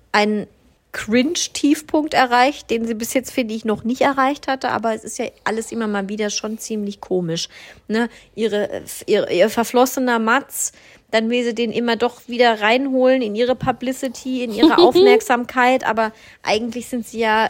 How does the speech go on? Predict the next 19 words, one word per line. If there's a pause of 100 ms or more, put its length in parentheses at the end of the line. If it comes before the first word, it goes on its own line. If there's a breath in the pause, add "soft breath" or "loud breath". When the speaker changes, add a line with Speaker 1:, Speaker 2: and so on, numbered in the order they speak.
(160)
Speaker 1:
geschieden
beziehungsweise
getrennt,
ich
weiß
es
nicht,
und
dann
gibt's
noch
das
Kind
und
keine
Ahnung.
Jedenfalls,
letzte
Woche